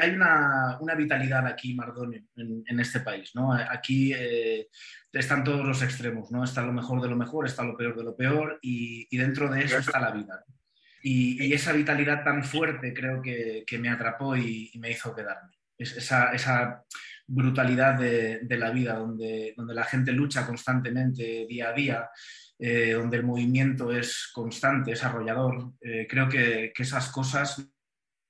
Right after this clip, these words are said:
me, me hicieron establecerme,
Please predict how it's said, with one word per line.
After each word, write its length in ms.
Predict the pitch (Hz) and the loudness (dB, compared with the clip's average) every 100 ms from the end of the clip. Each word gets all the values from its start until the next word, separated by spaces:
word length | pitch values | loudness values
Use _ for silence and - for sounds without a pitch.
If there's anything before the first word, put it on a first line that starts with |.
| _ - | _ -8
me, 420 | 123 113 110 104 104 | -6 -6 -8 -12 -8
me 100 | 117 | -8
hicieron 560 | 110 120 120 117 113 110 | -6 -2 -2 -2 -2 -6
establecerme, 800 | - 117 110 - 117 113 107 | -4 -4 -4 -4 -4 -4 -6